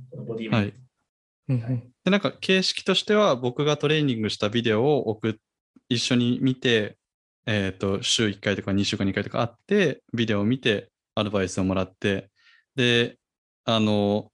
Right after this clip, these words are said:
Speaker 2: 対象部位にどうやってこう、うまく効かせられるかみたいなのを、えー、フィードバックを受けながら練習していくって感じですね。
Speaker 3: うんうん。
Speaker 1: そうです。
Speaker 3: なんか
Speaker 1: 今もう一人やってる浩平さんって方も同じやり方でやってますね。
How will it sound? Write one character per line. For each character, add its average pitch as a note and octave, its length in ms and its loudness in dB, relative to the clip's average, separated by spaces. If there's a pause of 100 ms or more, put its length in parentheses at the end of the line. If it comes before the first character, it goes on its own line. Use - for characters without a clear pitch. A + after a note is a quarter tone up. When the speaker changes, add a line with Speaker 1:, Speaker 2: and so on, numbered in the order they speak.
Speaker 2:
対 C3 220 0
象 B2 420 2
部 B2+ 180 0
位 A#2 100 2
に G2 140 0
ど A#2+ 140 0
う A#2+ 40 4
や G2+ 60 2
っ - 120 -12
て - 120 -8
こ G2 280 -2
う、 B2 40 -2
う A2+ 40 2
ま G#2 120 2
く G2 100 -4
効 - 80 -10
か G2 140 -2
せ G2+ 140 -2
ら F#2+ 100 0
れ F#2+ 100 2
る F#2 60 -2
か G2 120 -4
み F#2 120 0
た F#2 100 0
い F2+ 40 2
な F2+ 60 0
の G#2+ 220 2
を、 - 120 -8 (760)
え F#2 540 2 (320)
ー、 A2 40 -6
フ A2 60 -4
ィ A2 80 2
ー - 20 2
ド G#2 80 0
バ G2+ 140 0
ッ - 80 -18
ク G#2+ 120 -6
を - 80 -4
受 G#2 140 -6
け G#2+ 80 0
な F#2+ 100 2
が F#2+ 100 0
ら F#2 120 0
練 F#2+ 200 2
習 F#2 200 -2
し F2+ 80 -2
て F#2+ 100 -4
い F#2 40 -4
く - 100 -6
っ - 40 -10
て - 80 -20
感 F#2 180 -4
じ F#2+ 60 -6
で - 40 -6
す - 140 -4
ね。 A2 120 -4 (1000)
Speaker 3:
う E3+ 60 0
ん - 20 2
う C3 120 2
ん。 A#2+ 40 0
Speaker 1:
そ A#2+ 80 -2
う - 20 -6
で A2 60 -10
す。 C3 60 -12 (920)
Speaker 3:
な E3+ 100 2
ん - 20 4
か G3+ 60 4
Speaker 1:
今 G3+ 60 4
も F3+ 120 0
う G#3+ 120 2
一 - 20 0
人 F#3+ 140 4
や C3 120 4
っ B2+ 80 -6
て A#2+ 60 -6
る B2 80 -4
浩 E3 140 4
平 D#3+ 120 4
さ D3 120 4
ん D3 40 -2
っ - 20 -2
て C#3+ 60 -2
方 C3 200 2
も - 200 -8
同 - 140 -8
じ A#2+ 100 -6
や A2 80 0
り A2 80 -2
方 G#2 140 -6
で G2+ 80 -6
や G2 80 -6
っ - 40 -16
て - 100 -14
ま - 80 -18
す - 180 -20
ね。 - 80 -20